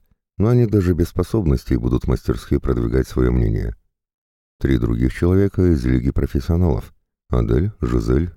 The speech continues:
и Ира. Хорошие игроки, однако, я думаю, ничего особенного. Алина хоть и новичок, примерно на их уровне. Оставались Глеб, Юлия и Нонна. Совсем дурацких ошибок они делать не будут,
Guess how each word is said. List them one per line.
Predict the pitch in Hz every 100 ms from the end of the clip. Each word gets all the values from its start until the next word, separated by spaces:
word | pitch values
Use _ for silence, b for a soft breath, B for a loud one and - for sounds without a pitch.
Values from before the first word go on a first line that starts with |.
| -
и | 98
Ира. | 62 58 57 - _ _ _
Хорошие | - 117 110 - 104
игроки, | 101 107 - - - _ _ -
однако, | 64 65 -
я | 60
думаю, | 62 85 95 87
ничего | 69 65 67
особенного. | 67 - 57 52 53 - _ _ _ _ _ _ -
Алина | 80 80 73
хоть | - 67
и | 67
новичок, | 62 60 - 107 - _ -
примерно | 76 69 80 95 98
на | 76
их | 73 -
уровне. | - 57 53 - _ _ _ _ _ _ _ _ -
Оставались | 85 - 85 82 80
Глеб, | 67 73 104 - -
Юлия | 67 69 80 87
и | 76
Нонна. | 58 55 57 - _ _ _ _ _ _ _
Совсем | 101 - 92
дурацких | 78 80 - 76
ошибок | 76 - 78 69
они | 71 71 71 65
делать | 71 67 64
не | 87
будут, | 107 90 62